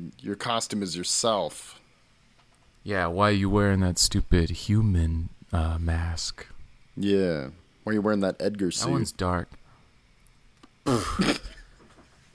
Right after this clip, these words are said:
Speaker 2: Uh, I saw Men in Black,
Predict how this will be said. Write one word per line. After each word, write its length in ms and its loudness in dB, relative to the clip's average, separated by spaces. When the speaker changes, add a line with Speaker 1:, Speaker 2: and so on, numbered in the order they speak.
Speaker 2:
Uh, 720 12
I 140 12
saw 380 12
Men 320 6
in 120 4
Black, 760 4